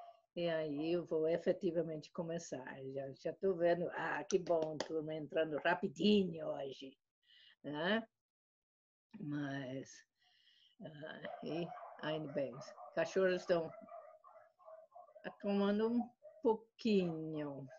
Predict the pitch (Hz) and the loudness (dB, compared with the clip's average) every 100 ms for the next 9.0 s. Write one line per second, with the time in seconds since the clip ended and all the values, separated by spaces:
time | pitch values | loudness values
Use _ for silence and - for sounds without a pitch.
0 | - 156 196 220 - - - - - 190 | -10 2 2 2 -2 -12 -16 -18 -6 0
1 | 202 208 220 220 208 202 175 214 220 240 | 4 6 8 8 6 4 2 4 4 6
2 | 233 220 202 190 190 - - - - 240 | 6 4 4 6 4 0 -12 -12 -6 -2
3 | 254 254 247 240 214 - _ _ _ _ | 2 2 2 2 0 -4 _ _ _ _
4 | _ _ _ _ _ _ _ _ - - | _ _ _ _ _ _ _ _ -16 0
5 | 185 196 190 185 165 185 208 208 185 175 | 8 10 10 6 2 6 8 10 8 4
6 | 165 160 - 165 156 165 185 196 196 - | -2 -2 4 4 6 10 10 10 8 0
7 | - _ _ - - _ _ - - - | -16 _ _ -20 -20 _ _ -18 -16 -16
8 | _ - - 202 202 196 190 190 185 | _ -4 8 10 12 10 10 10 8